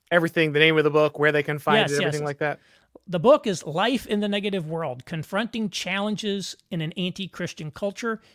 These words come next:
Speaker 2: You can buy it, obviously, on Amazon or anywhere else fine books are sold. Anyone should be able to get you a copy, uh, if they don't have it in stock. Life in the Negative World. And then all of my,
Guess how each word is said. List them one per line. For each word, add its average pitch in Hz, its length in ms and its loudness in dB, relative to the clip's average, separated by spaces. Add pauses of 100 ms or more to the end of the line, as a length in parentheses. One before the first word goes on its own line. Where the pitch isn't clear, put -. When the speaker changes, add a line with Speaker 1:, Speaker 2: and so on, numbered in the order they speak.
(160)
Speaker 2:
You 196 160 -4
can 214 180 -2
buy 196 220 0
it, 208 220 0
obviously, 175 520 -4
on 165 160 -4
Amazon 190 680 -4
or 165 200 -6
anywhere 196 320 -2
else 175 260 -4
fine 175 340 -4
books 160 280 -8
are 139 80 -12
sold. 170 440 -8 (380)
Anyone 190 760 -2
should 139 180 -10
be 151 100 -6
able 143 160 -6
to 143 80 -10
get 147 260 -10
you 135 80 -8
a 123 40 -10
copy, 131 540 -10 (140)
uh, 135 180 -4
if 131 100 -10
they 160 100 -4
don't 151 200 -4
have 156 200 -4
it 135 80 -8
in 135 80 -8
stock. - 480 -8 (320)
Life 196 320 0
in 202 100 0
the 175 80 0
Negative 165 380 -2
World. 143 400 -4 (520)
And 208 120 2
then 226 180 0
all 262 320 6
of 180 160 4
my, 185 400 -2